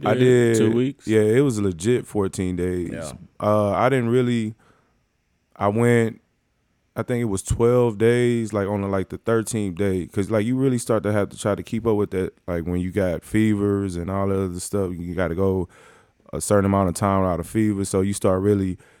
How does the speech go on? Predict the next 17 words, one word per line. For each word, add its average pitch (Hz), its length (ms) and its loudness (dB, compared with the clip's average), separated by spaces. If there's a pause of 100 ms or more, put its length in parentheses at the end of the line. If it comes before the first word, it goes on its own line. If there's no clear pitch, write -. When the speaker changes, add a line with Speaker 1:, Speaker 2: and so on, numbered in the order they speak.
(100)
Speaker 1:
keeping 92 280 -2
track 98 280 2
of 87 60 -2
the 82 120 -4
hours 98 460 4
and 87 100 -4
stuff 90 300 -4
like 87 220 -4
that. 80 260 -4
So 92 180 -2
it 101 60 2
was, 110 180 0
like, 104 180 2
after 107 220 -2
the 98 100 -4
twelfth 117 380 0
day 120 400 2